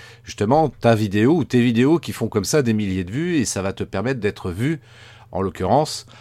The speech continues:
par beaucoup plus de gens qui vont te découvrir et peut-être faire appel à tes services. Et vraiment, c'est ce que je te souhaite. Néanmoins, néanmoins, si j'ai un conseil à te donner, si j'ai un conseil à te donner, c'est vraiment pas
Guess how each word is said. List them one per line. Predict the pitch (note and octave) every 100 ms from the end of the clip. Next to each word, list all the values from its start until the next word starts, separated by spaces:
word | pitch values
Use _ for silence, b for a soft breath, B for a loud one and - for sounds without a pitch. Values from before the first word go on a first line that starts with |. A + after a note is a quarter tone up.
| B -
par | D#2
beaucoup | D#2+ A2 E3+ D3
plus | A#2 G2+
de | F2+ G2
gens | A#2+ D3+ D#3+
qui | - G2
vont | F#2
te | F2
découvrir | F#2 G2+ G#2+ G#2 F#2 G2+ C3+ E3+ C#3 B B B -
et |
peut-être | - F2+ A3+ - - -
faire | - - B2+
appel | A2+ G#2+
à | G3
tes | -
services. | - G2+ D#3 -
Et | A2
vraiment, | F#2 F#2+ G#2
c'est | -
ce | E2+
que | -
je | -
te |
souhaite. | C#3+ B2 F#2+ - - B B B B B
Néanmoins, | A2+ E3+ G3+ D#3 A#2 C3 -
néanmoins, | A#2+ C3 B2+ B2 D3 E3 -
si | - B2
j'ai | A2+
un | D3+
conseil | C#3+ C3 F3 D#3+
à |
te | A2
donner, | F#2+ F#2 F#2+ A2 - -
si | - F2+
j'ai | A2+
un |
conseil | A2+ B2 C#3 A#2+
à |
te |
donner, | F#2 G2+ A#2+
c'est | A#2 F#2+
vraiment | E2+ A2+ A#2 A#2 A#2+ -
pas | A2+